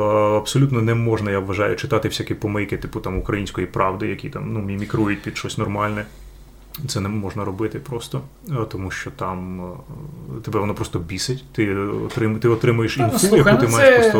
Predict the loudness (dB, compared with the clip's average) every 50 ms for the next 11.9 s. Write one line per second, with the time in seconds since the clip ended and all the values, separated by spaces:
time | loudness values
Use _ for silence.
0 | 2 4 4 4 4 2 0 -6 -6 -6 -6 -6 -6 -4 -2 -2 0 0 2 2
1 | 2 2 2 2 0 0 -4 -8 -10 -8 -8 -6 -6 -6 -4 -4 -2 0 0 2
2 | 2 2 2 2 0 0 0 2 0 0 0 0 0 4 4 6 6 6 4 4
3 | 4 4 4 2 4 2 2 2 2 -2 -6 -2 -2 -2 -2 -2 -8 -4 -4 0
4 | 0 0 0 2 0 0 0 0 -4 -6 -6 -6 -4 2 2 2 2 2 -2 -4
5 | -6 -6 0 2 2 2 4 2 0 0 -2 -2 0 0 0 0 2 2 2 2
6 | 2 2 2 2 2 0 0 0 0 0 0 0 2 4 4 4 4 2 0 2
7 | 4 4 2 2 0 2 2 2 2 0 -6 -6 -6 -6 -6 -6 -6 -8 -8 -6
8 | -4 -4 -4 -4 -4 -8 -4 -4 -4 -4 -6 -18 -18 -18 -20 -20 -20 -20 -20 -20
9 | -20 -12 -6 -6 -6 -4 -4 -4 -2 -2 -2 -2 -6 -6 -6 -6 -6 -6 -4 -4
10 | -4 -4 -4 -2 -2 0 0 0 -2 -4 -8 -8 -8 -6 -4 -4 -4 -4 -4 -4
11 | -4 -4 -6 -6 -6 -8 -8 -8 -8 -8 -4 -4 -4 -4 -4 -6 -8 -8